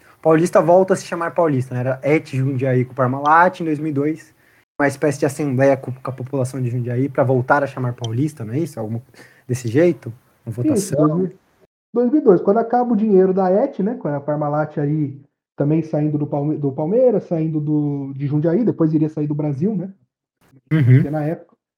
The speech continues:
Speaker 2: é, tira dinheiro do futebol e o Paulista volta a ser Paulista depois desse período aí que a gente pode chamar romanticamente de cogestão.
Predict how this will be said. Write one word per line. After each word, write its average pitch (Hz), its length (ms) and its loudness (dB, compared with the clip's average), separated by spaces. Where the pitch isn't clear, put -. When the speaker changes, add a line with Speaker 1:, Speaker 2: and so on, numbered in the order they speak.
Speaker 2:
é, 151 200 2
tira 240 280 0
dinheiro 214 260 4
do 214 80 -2
futebol 277 440 4
e 320 40 4
o 302 40 0
Paulista 285 440 2
volta 247 320 2
a - 20 -4
ser 254 140 -2
Paulista 196 460 2
depois 185 280 4
desse 190 200 0
período 175 420 4
aí 156 220 2
que 165 140 0
a 160 40 0
gente 156 160 -2
pode 156 240 -4
chamar 147 480 -2
romanticamente 156 720 4
de 160 60 -6
cogestão. 156 580 0